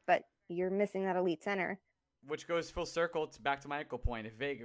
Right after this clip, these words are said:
Speaker 2: Vegas wants Eichel, I promise. They do. They tried. And they, they had to go another direction. They have aspirations to win a cup this year. They have for the last three. The first year was on accident with Gerard Gallant, but now everything after that has been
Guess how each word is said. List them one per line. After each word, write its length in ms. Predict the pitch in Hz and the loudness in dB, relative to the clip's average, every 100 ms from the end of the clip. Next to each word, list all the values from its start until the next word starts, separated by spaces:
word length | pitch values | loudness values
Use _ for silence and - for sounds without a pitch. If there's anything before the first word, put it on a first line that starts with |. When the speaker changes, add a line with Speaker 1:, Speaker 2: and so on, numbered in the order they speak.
| 110 | 0
Speaker 2:
Vegas 320 | 165 175 - | 2 2 -2
wants 280 | 143 151 143 | 0 0 0
Eichel, 320 | 143 127 101 | -2 -2 -8
I 60 | - | -8
promise. 440 | 139 131 113 - | -4 -4 -4 -10
They 140 | 113 | -10
do. 240 | 113 135 113 - | -4 -2 -4 -8
They 80 | 123 | -8
tried. 340 | - 135 110 - _ _ - | -2 -2 -2 -8 _ _ -10
And 160 | 135 123 | -4 -2
they, 120 | 123 - - | -2 -4 -2
they 80 | |
had 160 | 120 127 | 2 2
to 60 | 120 | 2
go 120 | 127 | 0
another 180 | 127 127 | 2 0
direction. 420 | 123 135 135 113 | 2 0 0 -2
They 100 | 123 | 0
have 120 | 127 | 0
aspirations 600 | 123 127 - 131 135 127 | 0 -4 -2 -4 -2 -4
to 80 | - | -8
win 140 | 117 127 | -4 -4
a 40 | |
cup 260 | - 139 120 | -4 -6 -6
this 180 | 113 | -8
year. 100 | 110 | -6
They 120 | 107 120 | -2 2
have 120 | 120 | 2
for 40 | |
the 60 | 131 | 2
last 240 | 143 - | 2 2
three. 300 | - 202 208 - _ _ - - _ | 2 2 2 -4 _ _ -20 -20 _
The 60 | - | 0
first 220 | 151 135 | 2 6
year 80 | 147 | 6
was 120 | 131 | 6
on 100 | 127 | 6
accident 400 | 151 202 117 135 | 6 6 2 -6
with 100 | 110 | -2
Gerard 200 | 120 107 | -2 0
Gallant, 340 | 107 131 151 - | 0 2 2 -2
but 80 | 117 | -4
now 160 | 123 120 | 0 6
everything 320 | 143 143 131 | 6 6 4
after 200 | 127 120 | 2 4
that 280 | 156 190 - - - - - | 6 6 2 -20 -20 -16 -2
has 180 | 127 | -2
been 360 | 113 139 135 123 | 2 0 0 -6